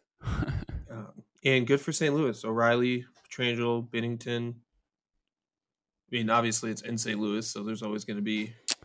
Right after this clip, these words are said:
Speaker 1: Yeah, I feel like that's always the
Speaker 2: the highest
Speaker 1: case.
Speaker 2: concentration.
Speaker 1: Yeah.
Speaker 2: Except for the year it was, it was in Tampa. I think all the, all seventeen Bolts that were All-Stars that year would have made the team no matter where it was.
Speaker 1: <laughs>
Speaker 2: They were just that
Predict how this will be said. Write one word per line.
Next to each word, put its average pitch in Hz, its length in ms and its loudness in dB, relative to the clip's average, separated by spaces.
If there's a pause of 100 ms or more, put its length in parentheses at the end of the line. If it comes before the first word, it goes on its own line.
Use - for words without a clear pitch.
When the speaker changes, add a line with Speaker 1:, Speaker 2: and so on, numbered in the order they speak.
(360)
Speaker 1:
Yeah, 110 100 2
I - 20 4
feel 123 160 4
like 104 80 2
that's - 180 -2
always 71 300 -4
the - 80 -4
Speaker 2:
the - 80 -4
highest 110 300 2
Speaker 1:
case. - 80 0
Speaker 2:
concentration. 107 640 -2 (380)
Speaker 1:
Yeah. - 340 -6 (1200)
Speaker 2:
Except 208 380 8
for 196 340 8
the 143 140 0
year 143 300 6
it 110 140 2
was, 123 220 4
it 123 120 -8
was 127 180 2
in 123 220 -2
Tampa. 123 520 0 (800)
I 120 80 6
think 165 340 0
all 131 180 10
the, 131 200 6 (120)
all 120 220 6
seventeen 117 1000 0 (640)
Bolts 113 380 2
that 113 180 4
were 110 160 2
All-Stars 117 460 2
that 120 160 4
year 127 180 6
would 117 160 4
have 110 100 2
made 113 220 0
the 110 80 -6
team 107 400 -4
no 113 160 2
matter 110 220 4
where 95 260 -8
it - 100 -16
was. - 240 4
Speaker 1:
<laughs> - 320 10
Speaker 2:
They - 80 -2
were - 60 -2
just - 240 -10
that 98 120 -8